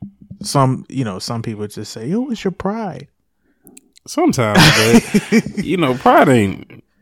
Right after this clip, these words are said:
Speaker 2: always involved for men. I, I don't think pride is always involved for men.
Speaker 1: Yeah, I think it's a,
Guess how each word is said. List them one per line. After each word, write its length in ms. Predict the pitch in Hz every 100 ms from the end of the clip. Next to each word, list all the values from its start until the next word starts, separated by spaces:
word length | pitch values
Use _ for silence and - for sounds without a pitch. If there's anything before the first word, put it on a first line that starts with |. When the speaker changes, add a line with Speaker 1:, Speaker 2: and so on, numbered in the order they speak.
| _ _ _ _ -
Speaker 2:
always 440 | 131 135 120 104 98
involved 680 | 95 90 90 92 98 101 - - _ _ _ _ _ _ - _ _ _ _ _ - _ - _
for 180 | - 104
men. 400 | 98 104 110 69
I, 240 | 101 90 - -
I 120 | -
don't 180 | 147 117
think 240 | 110 92 87
pride 220 | 104 98
is 80 | 90
always 340 | 95 92 87
involved 380 | 85 87 87 -
for 100 | 87
men. 300 | 85 90 98 _ _ _ _ _ _ -
Speaker 1:
Yeah, 180 | 139 160 -
I 120 | -
think 260 | - 151
it's 120 | 143
a, 60 | 139